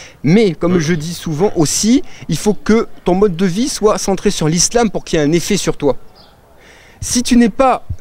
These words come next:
Speaker 1: dans un mode de vie dans, en suivant l'islam, ça ne peut pas avoir beaucoup d'effet. Parce que c'est, les qasaïd, c'est quelque chose de fort. Il faut qu'il y ait un, un, comment dire, une ligne directrice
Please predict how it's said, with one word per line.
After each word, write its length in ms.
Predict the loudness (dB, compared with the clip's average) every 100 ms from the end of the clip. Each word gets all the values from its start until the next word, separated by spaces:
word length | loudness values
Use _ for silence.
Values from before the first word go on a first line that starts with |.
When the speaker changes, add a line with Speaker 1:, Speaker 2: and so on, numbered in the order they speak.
| -6 0
Speaker 1:
dans 240 | 0 0 -8 -18 -4
un 80 | 0
mode 180 | 0 2
de 100 | 0
vie 160 | 0
dans, 220 | 0 -2 -2
en 120 | -4
suivant 420 | -4 -4 0 0
l'islam, 560 | 0 -2 0 2 4 2 -4 -18 -20 _ -12 -6
ça 180 | 0 0
ne 60 |
peut 100 | 0
pas 160 | 2 2
avoir 200 | 2 -2
beaucoup 300 | -4 -2 0
d'effet. 320 | 0 0 -4 -6 -18 -20 -20 -8 -6
Parce 160 | -2
que 180 | 0 0
c'est, 220 | -2 -4
les 140 | -4 -2
qasaïd, 420 | -2 0 0 0
c'est 120 | -4
quelque 160 | -4 -4
chose 120 | -4
de 80 | -4
fort. 340 | 0 0 0 -10 -20 -10
Il 120 | -6 -2
faut 200 | -2 0
qu'il 200 | 0 0
y 60 |
ait 60 | 0
un, 800 | 0 0 -2 -2 -4 -4 -4 -6
un, 20 |
comment 300 | -6 -6 -4
dire, 180 | -2 -2 -2 -12 -8
une 160 | 0 2
ligne 180 | 4 4
directrice 640 | 2 -2 -4 -4 -4 -6